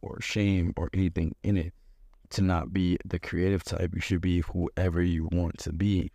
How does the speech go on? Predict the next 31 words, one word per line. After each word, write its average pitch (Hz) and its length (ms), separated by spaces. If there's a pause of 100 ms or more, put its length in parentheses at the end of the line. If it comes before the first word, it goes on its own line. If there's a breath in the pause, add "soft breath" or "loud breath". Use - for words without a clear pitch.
(580)
But 87 100
there's 95 180
just, - 480 (380)
there's 127 300 (420)
essentially - 720 (180)
always 90 720
a 92 100
better 90 380
way 85 240
to - 160
do 87 260
it. - 220
If 78 200
you 90 220
are 87 320 (140)
an 95 100
accountant, 110 760 (480 soft breath)
you're, 85 200 (340)
you're 92 200
a 87 40
beginner 92 480
accountant, 92 500
you're 82 120
in 85 100
your 85 100
first 87 360
couple 90 260
years, 101 560
you 95 60
might 87 240
be 87 100